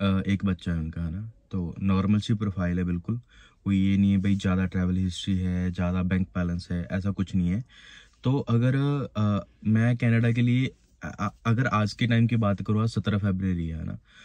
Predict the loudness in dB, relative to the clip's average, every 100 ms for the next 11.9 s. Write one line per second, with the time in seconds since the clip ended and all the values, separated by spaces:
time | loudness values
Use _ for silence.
0 | -20 -2 2 4 6 6 4 2 0 2
1 | 2 2 2 2 2 2 4 4 4 2
2 | 2 2 0 0 0 -2 0 2 2 2
3 | 2 2 0 0 0 2 0 0 2 2
4 | 2 0 -2 -4 -4 -2 -2 -2 -4 -6
5 | -8 -14 -20 -10 0 2 2 0 0 0
6 | 2 0 -2 -2 -4 -4 -2 -2 -2 -2
7 | -4 -8 -12 -20 -20 -20 -4 0 2 2
8 | 0 -4 -12 _ 2 4 4 4 2 2
9 | 2 2 2 0 0 0 2 0 0 -2
10 | -10 _ -2 0 0 -2 0 2 2 2
11 | 2 2 2 2 0 0 0 -2